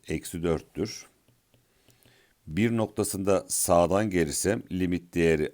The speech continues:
artı dörttür. Toplarsam sıfır yapar. F X ve G X fonksiyonları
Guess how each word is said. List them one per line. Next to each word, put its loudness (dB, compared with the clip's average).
artı -4
dörttür. -4
Toplarsam -4
sıfır -12
yapar. -18
F 0
X -4
ve 0
G 2
X -2
fonksiyonları -2